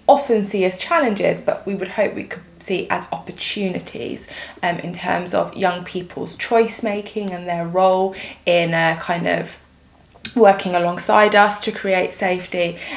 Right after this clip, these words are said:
and seeing parents as part of that as well. Um, contextual really focuses on the additional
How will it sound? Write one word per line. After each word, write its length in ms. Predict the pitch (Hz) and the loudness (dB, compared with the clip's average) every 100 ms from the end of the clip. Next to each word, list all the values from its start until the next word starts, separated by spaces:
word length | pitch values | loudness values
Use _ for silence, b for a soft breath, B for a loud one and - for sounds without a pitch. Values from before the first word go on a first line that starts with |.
| B | B
and 200 | 180 180 | 2 2
seeing 360 | 180 185 170 170 | -2 -2 -2 -4
parents 600 | - - 92 - - - | -2 0 0 -2 -6 -12
as 100 | - | -14
part 460 | - - - - | -8 -4 -4 -8
of 80 | - | -4
that 300 | 202 185 - - | 0 2 0 -4
as 340 | - - - - | -2 -2 -4 0
well. 480 | 196 - - - - B B B B - | 2 4 2 -2 -10 B B B B 6
Um, 400 | 226 220 220 220 - - - - - | 8 8 6 0 -8 -20 -20 -20 -12
contextual 1160 | - 254 247 - 370 - - 226 190 151 165 B B B | -2 0 0 4 2 2 0 2 4 4 2 B B B
really 440 | 202 254 277 262 | 2 4 6 4
focuses 840 | 254 247 208 202 196 - 185 180 180 - | 2 4 4 4 -4 -2 2 2 0 2
on 380 | 190 185 180 185 B - | 4 4 2 -6 B -6
the 120 | 208 | 2
additional 800 | 190 190 220 - 202 185 175 170 | 2 4 0 2 0 2 0 -2